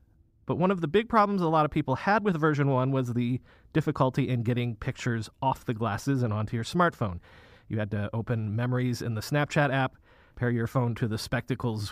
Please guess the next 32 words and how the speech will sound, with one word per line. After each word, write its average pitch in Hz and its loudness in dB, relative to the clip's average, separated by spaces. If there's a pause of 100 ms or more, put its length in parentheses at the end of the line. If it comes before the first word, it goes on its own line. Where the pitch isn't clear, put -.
Wi-Fi 135 0
network, 131 0 (540)
and 113 -2
then 120 0
wait 120 -2
for 123 -2
them 110 -2
to 120 -2
download. 139 2 (840)
It 135 -4
seems 220 0
that 190 2
things 190 2
have 165 2
only 156 2
slightly 196 2
improved 147 2
with 117 -4
this 113 -4
new 110 0
version. 101 -2
Here's 139 0
how 127 0 (500)
Casey 131 -2
Newton 135 2
described 113 -4
the 113 -2
process 113 -4
at 104 -8
The 107 -6
Verge. 110 -4
Quote, 113 -4